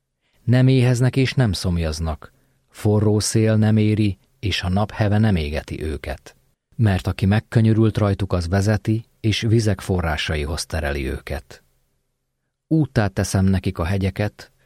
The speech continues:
és járhatóvá az ösvényeket. Íme,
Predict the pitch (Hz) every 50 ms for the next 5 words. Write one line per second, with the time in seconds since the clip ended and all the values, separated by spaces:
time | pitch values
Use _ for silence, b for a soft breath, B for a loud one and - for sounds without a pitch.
0 | _ _ - 110 104 - - 113 110 113 117 107 101 107 - - 110 107 104 107
1 | 101 95 87 98 92 - - 80 - - - 80 76 73 71 69 - 78 67 69
2 | _ - - - _ _ _ _ _ _ _ _ _ _ _ _ - 135 127 127
3 | 127 120 120 120 127 131 -